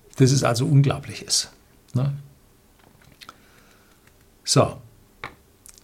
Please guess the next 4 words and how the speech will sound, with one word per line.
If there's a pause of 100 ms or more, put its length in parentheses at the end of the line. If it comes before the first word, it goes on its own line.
(220)
jetzt
können (1700)
die (2250)
noch